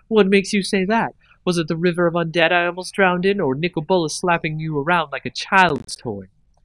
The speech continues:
Gideon was in too much plain pain for a clever answer. Besides,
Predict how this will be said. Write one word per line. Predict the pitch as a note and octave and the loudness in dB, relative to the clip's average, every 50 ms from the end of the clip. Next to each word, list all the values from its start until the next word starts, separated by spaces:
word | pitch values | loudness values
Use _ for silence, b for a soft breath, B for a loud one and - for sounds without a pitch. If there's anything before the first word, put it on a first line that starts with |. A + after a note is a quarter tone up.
| _ _ _ _ _ | _ _ _ _ _
Gideon | - E3+ C#3 C3 B2 | 0 0 2 0 0
was | A2+ A2+ G#2+ A2 | -4 -4 -6 -8
in | G#2+ | -10
too | G#2 - - F#3 | -10 -6 -6 -4
much | D3+ B2+ A2+ - - | -4 -4 -6 -8 -8
plain | - - A3+ F3+ C3+ A2 - _ _ _ | -8 -6 -4 -4 -6 -8 -12 _ _ _
pain | - - A#3 B3+ A3 C#3+ G2+ - _ _ _ _ | -8 -4 -2 -2 -2 -4 -6 -8 _ _ _ _
for | C3+ A2+ G2+ | -4 -4 -4
a | |
clever | G2+ - D#3 C#3+ B2+ A2+ G2+ - | -4 -4 -4 -4 -4 -6 -4 -2
answer. | C#3+ E3+ D#3+ - - - - _ _ _ _ _ _ _ _ | -2 -2 -2 -2 -8 -20 -20 _ _ _ _ _ _ _ _
Besides, | - E3 - - G#3+ C3+ - - - - | -6 -2 2 4 4 4 2 -2 -10 -16